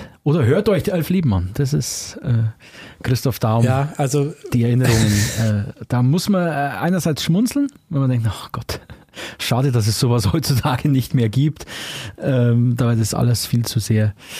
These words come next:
Speaker 1: äh, gelenkt wird. Und, und die zweite Geschichte mit Christoph Daum ist natürlich seine, äh, der,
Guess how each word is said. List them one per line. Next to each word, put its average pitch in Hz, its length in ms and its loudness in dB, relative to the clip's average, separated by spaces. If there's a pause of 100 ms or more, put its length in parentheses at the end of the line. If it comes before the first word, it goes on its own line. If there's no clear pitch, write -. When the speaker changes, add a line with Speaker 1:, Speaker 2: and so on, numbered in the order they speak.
(200)
Speaker 1:
äh, 120 120 2
gelenkt 101 500 0
wird. 107 180 0
Und, 113 180 2
und 120 380 2
die 123 80 2
zweite 131 300 0
Geschichte 151 340 2
mit 135 120 0
Christoph 131 280 -2
Daum 123 240 2
ist 120 100 2
natürlich 120 320 2
seine, 113 380 0
äh, 117 160 -4
der, 78 240 -2